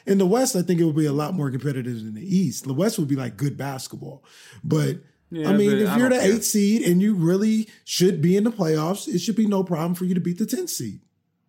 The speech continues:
Speaker 2: No, so, like, so, like, last year, the Kings should have had a chance to play the Clippers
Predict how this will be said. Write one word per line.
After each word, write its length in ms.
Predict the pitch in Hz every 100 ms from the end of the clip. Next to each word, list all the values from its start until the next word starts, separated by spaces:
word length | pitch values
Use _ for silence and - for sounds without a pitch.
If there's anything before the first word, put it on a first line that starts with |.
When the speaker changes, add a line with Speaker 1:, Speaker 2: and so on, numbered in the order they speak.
| _ _ _ -
Speaker 2:
No, 120 | 139
so, 160 | 127 151
like, 160 | 139
so, 140 | - 156
like, 160 | 143 120
last 420 | 131 147 143 143
year, 400 | 123 110 104 104 _ _
the 140 | 110 107
Kings 500 | - 147 143 143 139
should 140 | 135
have 100 | 120
had 140 | 127 117
a 60 |
chance 340 | 113 127 123 117
to 100 | 117
play 240 | - 123
the 80 | 110
Clippers 580 | - 139 135 139 139